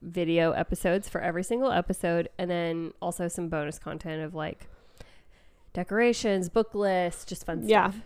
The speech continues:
Speaker 1: So
Speaker 2: It's
Speaker 1: that's
Speaker 2: kind of our, like,
Speaker 1: available for you.
Speaker 2: other
Speaker 1: You
Speaker 2: things
Speaker 1: can
Speaker 2: we do.
Speaker 1: Yeah, other things, like, like, deeper dives on things that we talk about
Speaker 2: Yeah.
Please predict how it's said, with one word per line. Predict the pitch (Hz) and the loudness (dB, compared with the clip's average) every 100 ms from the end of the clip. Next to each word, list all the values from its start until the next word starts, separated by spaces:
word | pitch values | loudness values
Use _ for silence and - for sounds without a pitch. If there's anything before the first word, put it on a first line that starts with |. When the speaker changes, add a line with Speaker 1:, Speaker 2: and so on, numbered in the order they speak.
| - | -18
Speaker 1:
So | - - 180 170 156 - | -10 0 4 4 2 -4
Speaker 2:
It's | - | -6
Speaker 1:
that's | 151 | 0
Speaker 2:
kind | 302 302 | 4 8
of | |
our, | 269 | 12
like, | 240 | 10
Speaker 1:
available | 214 214 220 240 | 10 6 4 2
for | - 240 | 0 0
you. | 247 202 185 233 302 - - | 4 4 4 2 0 -8 -2
Speaker 2:
other | 247 214 | 0 0
Speaker 1:
You | 208 | -2
Speaker 2:
things | - 233 | -2 -2
Speaker 1:
can | 226 | -2
Speaker 2:
we | - | -6
do. | - - | -8 -4
Speaker 1:
Yeah, | 220 220 - | 2 4 2
other | - 196 185 | 0 2 0
things, | 180 143 156 180 - | -2 -6 -8 -10 -6
like, | 175 170 - - - | -4 -6 -12 -18 -8
like, | 233 175 175 | -2 -2 -2
deeper | 190 175 165 | -4 -2 -2
dives | 156 147 165 | -2 -2 -4
on | 160 | -4
things | 170 165 | -4 -6
that | 151 | -6
we | 156 | -8
talk | 170 160 | -8 -6
about | - 208 | -2 0
Speaker 2:
Yeah. | 185 | 0